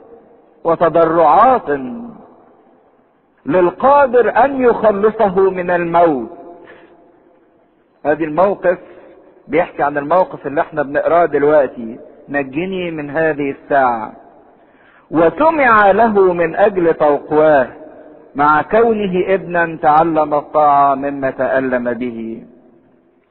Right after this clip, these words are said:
بيقول ان المسيح قدم صلا-، صراخ، طلبات، دموع للنجاة من هذه الساعة، وبعدين يعلق ويقول: "وسمع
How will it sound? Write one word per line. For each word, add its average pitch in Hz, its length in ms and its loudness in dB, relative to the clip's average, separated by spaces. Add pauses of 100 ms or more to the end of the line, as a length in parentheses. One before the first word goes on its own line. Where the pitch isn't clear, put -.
(1040)
بيقول 226 360 0
ان 247 200 -4
المسيح 233 680 -4
قدم 240 640 -2 (540)
صلا-، 180 440 2
صراخ، 220 480 4 (200)
طلبات، 196 720 2
دموع 208 840 0 (800)
للنجاة 190 640 0
من 214 220 -6
هذه 220 420 -2
الساعة، 190 720 0 (800)
وبعدين 160 460 0
يعلق 269 520 0
ويقول: 240 340 -2
"وسمع 277 1000 0